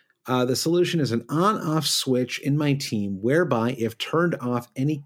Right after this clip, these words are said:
cameo defined as a player playing less than ten minutes will not count, and the player will get an auto sub instead. The result, F P L managers will be bold and pick rotation threat players, not just for teams, but captain too."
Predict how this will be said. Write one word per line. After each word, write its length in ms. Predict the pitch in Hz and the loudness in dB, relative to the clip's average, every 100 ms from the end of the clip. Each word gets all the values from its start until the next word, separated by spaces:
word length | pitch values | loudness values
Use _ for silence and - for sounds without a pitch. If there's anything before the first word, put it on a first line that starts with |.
| - | -14
cameo 720 | - 214 226 190 110 85 - - - - - | -8 -4 0 2 0 -2 -8 -18 -20 -12 -6
defined 360 | 113 131 156 | -2 0 2
as 80 | 143 | 0
a 60 | 139 | -2
player 320 | - 123 120 | -2 0 0
playing 280 | - 101 110 | -2 -6 -2
less 220 | 135 143 | -4 -4
than 80 | 139 | -4
ten 200 | 131 120 | -2 -2
minutes 260 | 110 101 | -4 -4
will 80 | 98 | -2
not 220 | 131 151 | -2 -2
count, 220 | - 104 | -6 -6
and 100 | - | -6
the 40 | 95 | -6
player 200 | 135 143 | -2 0
will 60 | |
get 100 | 131 | 0
an 120 | 104 - | -4 -6
auto 240 | 117 143 | -4 -2
sub 320 | 143 131 123 | -2 -4 -4
instead. 640 | 101 98 - 143 127 98 - _ _ _ _ _ _ - | -6 -6 -4 0 0 -2 -6 _ _ _ _ _ _ -2
The 100 | 110 | 0
result, 520 | 107 131 147 151 151 - | 2 2 2 0 -4 -2
F 180 | 143 143 | -2 2
P 100 | 160 | 2
L 80 | |
managers 320 | 135 127 123 113 | 4 2 2 0
will 100 | 107 | 0
be 60 | |
bold 240 | 113 113 113 | 0 0 0
and 100 | - | -4
pick 180 | 104 | -4
rotation 600 | 98 87 - 139 143 151 139 | -4 -4 -2 -2 0 -2 0
threat 300 | 123 123 - | -2 -2 -4
players, 460 | 107 101 98 92 | -4 -2 -2 -4
not 340 | 113 113 131 139 | -4 -2 0 -2
just 180 | 131 - | -4 -4
for 100 | 107 | -8
teams, 540 | - 107 98 95 - _ _ - | -6 -6 -6 -8 -10 _ _ -16
but 180 | - - | -16 -14
captain 640 | - 110 110 117 120 117 _ - | -6 -6 -4 -2 -2 -4 _ -18
too." 480 | - 156 131 90 | -2 2 2 0